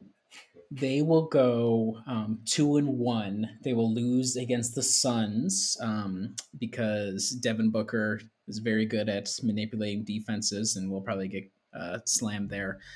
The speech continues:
I am hoping against hope that they'll stand up and they will show the world that we are not worse than the Sixers, because I do not, and hopefully Joel Embiid is able to play. Uh, hopefully everybody's fully healthy, everything like that, and we are able to wax the Sixers. I hope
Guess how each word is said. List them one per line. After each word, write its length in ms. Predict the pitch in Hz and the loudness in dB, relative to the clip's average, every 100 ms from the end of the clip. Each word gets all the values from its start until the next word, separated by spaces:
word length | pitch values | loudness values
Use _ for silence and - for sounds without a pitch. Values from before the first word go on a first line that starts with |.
| - - - | -20 -18 0
I 240 | 120 131 | 4 4
am 180 | 135 127 | 4 2
hoping 640 | 120 - 147 147 147 139 135 | 0 4 4 4 2 4 2
against 440 | 123 127 117 113 | 0 0 0 0
hope 340 | 123 113 110 - _ _ _ - | 0 0 0 -4 _ _ _ -4
that 140 | 113 | -2
they'll 140 | 117 110 | 0 2
stand 500 | - 143 143 139 139 | 2 4 6 6 6
up 300 | 127 123 - _ _ _ 107 | 4 0 -6 _ _ _ 2
and 100 | 117 | 2
they 80 | |
will 120 | 113 110 | 4 0
show 540 | - 139 143 143 135 | 2 4 6 4 2
the 120 | 123 | -2
world 540 | 107 147 156 151 147 147 - - | 2 8 8 8 6 4 -2 -2
that 140 | 98 101 | -4 2
we 220 | 127 123 | 4 6
are 100 | 110 | 6
not 260 | 123 160 | 8 8
worse 240 | 147 151 - | 8 8 8
than 140 | 147 | 4
the 60 | 135 | 4
Sixers, 560 | - 143 - 139 131 - | 4 2 2 2 2 -2
because 280 | 113 107 | -2 -2
I 60 | 107 | -2
do 120 | 98 | 0
not, 280 | 113 127 127 | 2 2 2
and 240 | 135 123 - | 0 0 4
hopefully 340 | 180 185 180 160 | 6 8 8 10
Joel 340 | 156 156 156 | 12 12 12
Embiid 240 | 147 147 | 10 6
is 120 | 143 143 | 8 6
able 200 | 139 131 | 4 2
to 60 | |
play. 460 | 127 139 127 123 120 | 0 2 6 6 4
Uh, 220 | 120 117 | 2 0
hopefully 320 | 131 120 139 | 0 2 2
everybody's 340 | 127 131 131 123 | 4 4 2 2
fully 400 | - 135 131 120 | 0 0 2 2
healthy, 360 | 127 123 123 | 2 0 0
everything 280 | 120 117 120 | -2 -2 -2
like 200 | 113 110 | -2 -2
that, 240 | 117 110 - | -2 -4 -4
and 160 | 123 110 | -8 -4
we 120 | 110 | -2
are 80 | 107 | -2
able 180 | 104 101 | -4 -10
to 80 | |
wax 320 | 104 104 98 - | -8 -8 -6 -6
the 80 | |
Sixers. 340 | - 104 101 104 | -4 -6 -8 -8
I 100 | 101 | -2
hope 320 | 151 131 - | 4 4 2